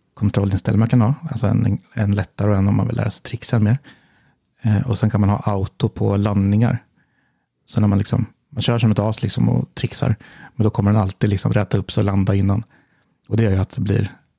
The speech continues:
att det blir jäkligt kul att spela. För liksom, man behöver inga skills för att landa. Det gäller bara att kunna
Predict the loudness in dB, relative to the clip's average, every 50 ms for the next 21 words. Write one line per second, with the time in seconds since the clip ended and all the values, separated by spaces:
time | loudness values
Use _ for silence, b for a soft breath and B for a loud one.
0 | _ _ _ _ _ -14 -8 -2 0 0 0 0 -4 -6 -4 -2 0 0 2 2
1 | 0 0 0 0 0 2 2 2 2 2 0 0 0 0 0 0 -2 B B B
2 | B -2 0 0 2 0 2 2 2 0 0 -2 0 0 0 0 0 0 0 0
3 | 0 2 2 2 2 2 2 0 2 2 2 2 0 0 0 0 0 0 0 -2
4 | -2 -2 -2 -2 0 -2 -2